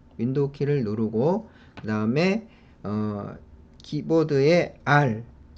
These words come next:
영문자, 대문자 R을 누르세요. 자, 이렇게 동시에 누르면, 어, 이렇게 실행할 수 있는 창이 떠요.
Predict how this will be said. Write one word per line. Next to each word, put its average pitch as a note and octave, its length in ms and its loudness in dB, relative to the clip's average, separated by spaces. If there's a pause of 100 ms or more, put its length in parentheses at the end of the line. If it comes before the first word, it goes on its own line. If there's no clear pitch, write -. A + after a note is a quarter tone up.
(260)
영문자, F3 600 4
대문자 D#3 680 2
R을 D3 440 2
누르세요. G2+ 440 -4 (680)
자, - 280 -12 (160)
이렇게 C#3+ 540 0
동시에 D#3 460 4
누르면, A#2+ 760 0 (1400)
어, G2+ 460 -8 (220)
이렇게 D3 580 -2 (1000)
실행할 A3+ 560 6
수 F#3+ 160 -6
있는 B2 720 2
창이 D3+ 360 -4
떠요. A#2 300 -4